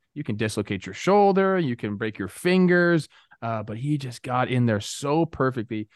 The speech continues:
And it's just another example of Jose Ramirez doing M V P type stuff. Like, to be able to have the wherewithal to just try this and the balls <laughs> to just try this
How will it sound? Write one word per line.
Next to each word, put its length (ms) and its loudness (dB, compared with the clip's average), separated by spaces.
And 100 -2
it's 100 -4
just 200 0
another 260 4
example 680 0
of 100 -2
Jose 260 2
Ramirez 460 -2
doing 340 -6
M 200 0
V 140 0
P 260 -4
type 260 -10
stuff. 400 -16
Like, 240 -6
to 120 2
be 180 6
able 180 6
to 80 6
have 220 4
the 80 2
wherewithal 500 2
to 100 -4
just 280 -8
try 440 0
this 420 -8
and 160 -2
the 60 2
balls 920 4
<laughs> 140 -20
to 60 6
just 380 2
try 360 2
this 440 2